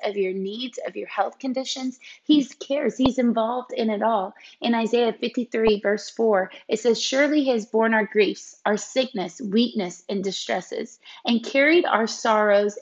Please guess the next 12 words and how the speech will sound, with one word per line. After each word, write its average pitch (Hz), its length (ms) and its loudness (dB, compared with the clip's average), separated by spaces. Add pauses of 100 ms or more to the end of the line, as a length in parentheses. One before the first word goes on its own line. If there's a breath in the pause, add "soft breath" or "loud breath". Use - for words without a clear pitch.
and 226 360 -4
pains. 214 680 -6 (640 loud breath)
Yet 240 500 4
we 226 720 0 (260 soft breath)
considered 240 580 0
him 220 180 -4
stricken, 220 560 -4
smitten, 262 460 -2
and 277 140 2
afflicted 220 480 0
by 208 160 2
God. 185 440 -2